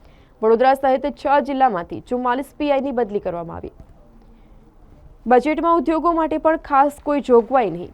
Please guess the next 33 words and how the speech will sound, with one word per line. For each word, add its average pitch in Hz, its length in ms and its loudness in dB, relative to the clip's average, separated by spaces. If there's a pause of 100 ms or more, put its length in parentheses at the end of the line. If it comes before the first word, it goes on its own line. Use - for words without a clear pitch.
(140)
કેન્દ્રીય 226 380 0
બજેટમાં 247 480 -2
ઇન્કમ 240 240 -4
ટેક્સમાં 233 400 -2
રાહત 220 280 -2
ન 214 140 -6
મળતા 233 400 -2
ઉદ્યોગકારો 247 760 -2
નિરાશ 202 420 -4
જોવા 170 160 -8
મળ્યા 160 240 -12
છે. - 160 -20 (1120)
તો 208 100 -2
ગિફ્ટ 254 360 -4 (140)
આઈ 214 140 2
એફ 254 220 -2
એસ 240 120 0
સીમાં 208 360 -4
આવેલા 202 240 -2
કંપનીઓ 220 500 -4
માટે 233 360 -2 (340)
ટેક્સ 285 300 -2
બેનિફિટ 247 580 -2
એક 311 260 -4
વર્ષ 302 160 0
સુધી 269 180 -8
લંબાવવામાં 214 520 -2
આવ્યો 160 220 -10
છે. - 140 -14 (1400)
નાણામંત્રી 269 640 0
કનુભાઈ 285 440 0
દેસાઈ 247 540 -4
સતત 254 320 -4